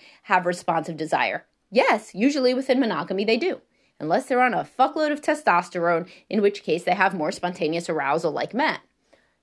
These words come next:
You know, but everybody can't do that. You know, there's side effects to that too for a lot of women. If it works for you, awesome. Then you'll feel like a teenage boy forever.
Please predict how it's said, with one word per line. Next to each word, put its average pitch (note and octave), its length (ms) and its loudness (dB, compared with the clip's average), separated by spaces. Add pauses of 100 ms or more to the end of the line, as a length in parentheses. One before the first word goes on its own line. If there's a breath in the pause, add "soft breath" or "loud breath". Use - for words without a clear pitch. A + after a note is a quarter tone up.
You E3+ 80 -6
know, E3 200 0
but E3+ 140 2
everybody B3+ 380 2
can't D#4 300 2
do F4 160 4
that. E3+ 200 -2 (220)
You E3 80 -6
know, D#3 120 -4
there's G3 200 0
side A#3+ 180 4
effects C4 280 -2
to B3+ 100 -4
that A#3+ 200 4
too D#4 380 2
for - 120 -6
a E3+ 40 2
lot D#3+ 180 2
of D#3+ 80 -6
women. A3 280 0
If A3 80 -6
it D#3+ 80 0
works F3+ 320 -4
for A#3+ 100 -4
you, A#3+ 320 -4
awesome. A#3 380 0
Then D3+ 160 -4
you'll D#3+ 100 -6
feel G3 160 -6
like F#3+ 160 -6
a G3 40 -16
teenage A3 440 -6
boy A3+ 200 0
forever. B3 420 -4